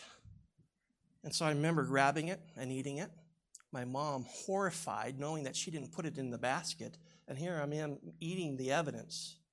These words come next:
I thought this was all good and, and, and healthy until she marched me over to the store manager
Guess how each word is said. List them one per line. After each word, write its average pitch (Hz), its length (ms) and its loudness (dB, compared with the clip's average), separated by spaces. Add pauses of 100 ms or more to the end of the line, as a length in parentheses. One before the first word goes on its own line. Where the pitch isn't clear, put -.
(1500)
I 285 140 6
thought 156 340 6
this 175 160 2
was 160 100 0
all 175 140 8
good 185 240 4
and, 170 140 0 (400)
and, 170 180 -4
and 160 180 0
healthy 185 520 0 (600)
until 160 280 0
she 156 420 4
marched 165 300 0
me 156 120 0
over 156 140 0
to 160 180 -4
the 135 60 -4
store 170 240 2
manager 139 460 -2